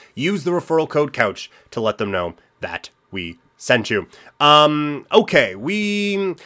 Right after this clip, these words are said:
I was thinking about getting ahead of it on the N F L, uh, front, but I, I think we are gonna still stick to Friday for, uh, the N F L conversation.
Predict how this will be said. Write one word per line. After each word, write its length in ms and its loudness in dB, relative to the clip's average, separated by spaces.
I 120 4
was 100 2
thinking 200 2
about 180 2
getting 200 2
ahead 220 0
of 140 -2
it 80 -4
on 160 -2
the 100 -2
N 80 2
F 160 -2
L, 400 -2
uh, 220 -2
front, 420 -2
but 220 0
I, 140 -4
I 20 -8
think 260 -8
we 80 -4
are 220 0
gonna 180 -6
still 400 -6
stick 320 -6
to 100 -14
Friday 560 -6
for, 680 2
uh, 320 -6
the 280 -12
N 80 -6
F 160 -8
L 160 -4
conversation. 760 -8